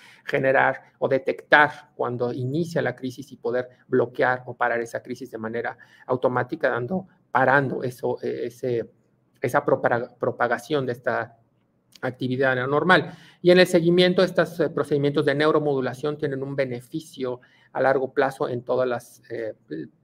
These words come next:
pues, las alteraciones que podría tener un paciente con epilepsia. Aquí vemos el dispositivo que es, eh, respuesta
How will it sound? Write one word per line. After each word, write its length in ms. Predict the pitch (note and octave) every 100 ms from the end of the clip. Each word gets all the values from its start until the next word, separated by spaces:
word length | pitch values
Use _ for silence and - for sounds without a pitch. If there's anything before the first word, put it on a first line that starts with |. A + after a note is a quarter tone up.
| -
pues, 100 | C3
las 160 | B2
alteraciones 460 | A#2+ B2 A#2+ C#3 C3+
que 60 |
podría 240 | - B2 A#2
tener 260 | B2 A#2+
un 100 | A#2+
paciente 320 | - A#2 A#2 A2+
con 160 | A2+
epilepsia. 380 | A#2 C#3+ F3 F3
Aquí 160 | B2+ B2
vemos 320 | A#2+ C3 -
el 100 | A#2+
dispositivo 800 | A#2 - A#2 - - C3+ C3 B2+ - _ -
que 140 | C3
es, 180 | B2+ -
eh, 160 | B2+ A#2
respuesta 800 | A#2+ - B2+ A#2+ - B2 A2+